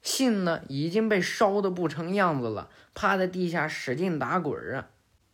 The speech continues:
一阵青烟过后，这小孩就算是死翘翘了。真厉害呀，爸爸！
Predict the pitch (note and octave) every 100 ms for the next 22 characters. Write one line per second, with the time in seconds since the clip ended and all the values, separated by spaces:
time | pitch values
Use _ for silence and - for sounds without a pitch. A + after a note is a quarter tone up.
0 | _ _ E3 A3+ A3+ G#3+ F3+ - B3+ A#3
1 | A3 A3 A3 G#3 F3+ D#3+ G3+ - F3+ E3+
2 | C#3+ A#2+ C#3 E3+ F#3 E3 - E3+ D3 A#2+
3 | - A2+ A2+ D#3+ D#3 E3+ D#3 B2 - -
4 | _ _ _ _ _ - G3+ A3+ A#3 A#3
5 | F#3 F3+ D#3 D3+ - - - _ - G#3
6 | F#3 D#3+ -